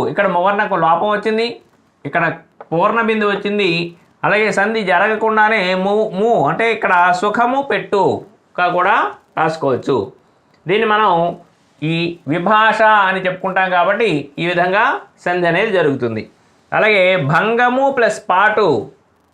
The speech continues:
భంగపాటు, భంగం పాటు, భంగపాటు, భంగం పాటు, భంగము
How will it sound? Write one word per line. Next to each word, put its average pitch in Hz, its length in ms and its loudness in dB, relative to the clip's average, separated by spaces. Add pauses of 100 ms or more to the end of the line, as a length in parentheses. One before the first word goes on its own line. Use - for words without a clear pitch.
(460)
భంగపాటు, 202 840 2 (760)
భంగం 226 480 0 (180)
పాటు, 180 400 2 (720)
భంగపాటు, 202 720 2 (480)
భంగం 220 460 0 (160)
పాటు, 196 340 2 (440)
భంగము 233 580 0